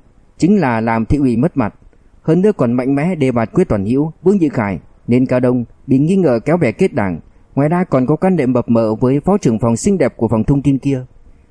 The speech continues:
Vi Biểu trong một cơ hội ngẫu nhiên thấy người kia có quan hệ mật thiết với Cao Đông. Trên thực tế Vi Biểu cũng thấy việc này không vấn đề gì,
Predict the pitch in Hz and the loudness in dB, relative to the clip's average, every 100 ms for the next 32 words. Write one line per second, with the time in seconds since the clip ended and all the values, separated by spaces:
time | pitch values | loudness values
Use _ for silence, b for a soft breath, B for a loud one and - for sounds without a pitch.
0 | _ 117 120 123 101 95 147 135 110 135 | _ 0 2 2 0 0 0 0 2 0
1 | 131 113 120 151 135 127 123 - 175 151 | 0 0 2 2 2 0 -2 0 2 2
2 | - 156 147 151 196 185 120 127 120 - | 2 2 2 0 0 2 2 0 0 -2
3 | 151 - 160 - 135 123 117 117 _ - | -2 2 0 2 0 0 -4 -8 _ -20
4 | _ - 202 147 - 180 190 190 143 104 | _ 0 2 2 2 0 2 2 2 2
5 | 139 160 214 135 - 110 104 139 139 185 | 0 0 2 0 0 -4 -2 -2 0 2
6 | 135 110 117 110 | 0 0 -2 -4